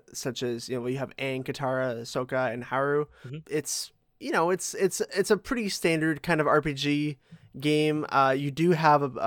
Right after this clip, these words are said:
Speaker 1: a bunch of beat 'em up elements in it as well.
Speaker 2: Okay.
Speaker 1: Um, so you actually are fighting in real time.
Speaker 2: Hmm.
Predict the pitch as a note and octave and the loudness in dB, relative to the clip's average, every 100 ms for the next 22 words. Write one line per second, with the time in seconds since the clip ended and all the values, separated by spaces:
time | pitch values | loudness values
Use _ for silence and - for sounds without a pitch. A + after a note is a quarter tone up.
0 | C3 C#3 C3+ C#3+ A#2+ C3 C3+ C#3 C#3 C#3+ | 2 2 -2 -4 -4 -4 0 2 2 2
1 | C#3+ C#3+ D3 C#3 - B2+ C3 B2+ D#3+ - | 0 -2 -2 -4 -4 -6 0 2 0 -2
2 | _ _ - F#3 C#3+ B2+ B2+ A#2+ A#2 - | _ _ -14 -4 -2 0 0 0 -2 -10
3 | - - C#3+ C3+ A#2 B2+ B2+ C#3 A#2+ B2 | -10 -6 -2 0 0 -2 -4 -2 0 0
4 | B2+ B2+ B2+ C3 C3 B2 - C#3 F3 - | -2 -4 -4 -6 -8 -8 -4 -2 -4 -6
5 | - A3 | -16 -16